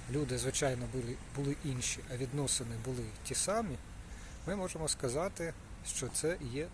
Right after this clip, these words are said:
те саме суспільство. А якщо навіть впродовж одного з поколінь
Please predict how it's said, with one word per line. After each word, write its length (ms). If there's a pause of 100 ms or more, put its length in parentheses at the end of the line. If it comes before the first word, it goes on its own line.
те 220
саме 420
суспільство. 680 (560)
А 60
якщо 300
навіть 300
впродовж 460
одного 380
з 60
поколінь 680